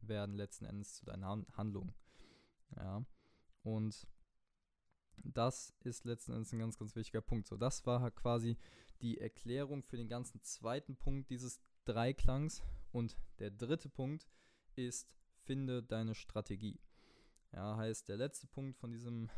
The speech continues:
Dreiklang der Veränderung ist, finde deine Strategie. Und da sagt er ganz klar, probier es einfach aus. Ja, heißt, Trial and Error,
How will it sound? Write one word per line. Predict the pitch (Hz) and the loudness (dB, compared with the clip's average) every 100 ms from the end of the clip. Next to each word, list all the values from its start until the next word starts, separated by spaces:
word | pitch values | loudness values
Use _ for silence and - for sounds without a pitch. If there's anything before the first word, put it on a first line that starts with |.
| - - - | -2 -4 -10
Dreiklang | 107 113 120 - 120 117 | 0 2 2 2 2 2
der | 113 | 0
Veränderung | - 98 117 117 113 | -2 -2 0 2 0
ist, | - - | -2 -6
finde | - 131 123 | -2 0 2
deine | 113 113 | 0 -2
Strategie. | - 117 110 117 139 - - - - - _ _ _ _ _ _ _ _ - - - | -2 -4 -2 -4 -4 -6 -18 -20 -20 -20 _ _ _ _ _ _ _ _ -20 -18 -6
Und | - 107 | -2 2
da | 113 120 131 | 4 6 6
sagt | 117 113 110 | 4 0 0
er | 110 120 | 2 2
ganz | 117 113 | 2 -2
klar, | - 117 113 117 - - - _ _ _ _ _ _ _ _ _ _ _ _ | -2 0 2 0 -4 -20 -20 _ _ _ _ _ _ _ _ _ _ _ _
probier | - 113 120 | 4 6 6
es | 117 | 2
einfach | 101 101 | 0 2
aus. | 101 95 - - - - | 4 2 0 -10 -16 -6
Ja, | - 101 110 | 0 2 4
heißt, | 113 113 - - - - - - | 6 4 2 4 4 2 -2 -4
Trial | - 113 123 123 120 - - | 0 4 6 4 2 -2 -2
and | 113 107 - | 0 0 0
Error, | - 135 143 147 | 2 4 4 2